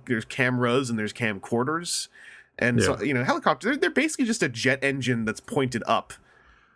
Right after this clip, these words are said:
Speaker 2: Yeah, like when, like, in the eighties or seventies or whenever it happened, when, when, uh, they started classifying action figures as dolls because the import tariffs were lower.
Speaker 1: Yeah.
Speaker 2: Yeah,
Speaker 1: And
Speaker 2: like
Speaker 1: it's,
Speaker 2: that.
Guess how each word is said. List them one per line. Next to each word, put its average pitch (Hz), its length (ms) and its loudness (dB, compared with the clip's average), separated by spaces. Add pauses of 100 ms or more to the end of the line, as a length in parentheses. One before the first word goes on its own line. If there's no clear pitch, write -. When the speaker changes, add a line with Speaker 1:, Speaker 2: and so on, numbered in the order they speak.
(140)
Speaker 2:
Yeah, 120 140 6
like 107 300 2
when, 101 720 2
like, 110 180 4
in 98 320 2
the 104 80 4 (160)
eighties 95 340 2
or 92 80 2
seventies 92 460 0
or 98 80 0
whenever 90 400 0
it 85 60 -2
happened, 92 340 0
when, 90 220 -2 (500)
when, 98 260 2
uh, 87 360 0 (340)
they 107 140 8
started 104 280 2
classifying 95 640 0
action 95 360 0
figures 92 340 0
as 90 140 0
dolls 85 500 0
because 90 260 0
the 98 160 -2
import 95 520 0
tariffs 85 400 0
were 92 120 0
lower. 85 400 -2 (160)
Speaker 1:
Yeah. 131 320 0 (300)
Speaker 2:
Yeah, 107 120 4
Speaker 1:
And 165 140 2
Speaker 2:
like 87 100 2
Speaker 1:
it's, - 80 -2
Speaker 2:
that. - 200 0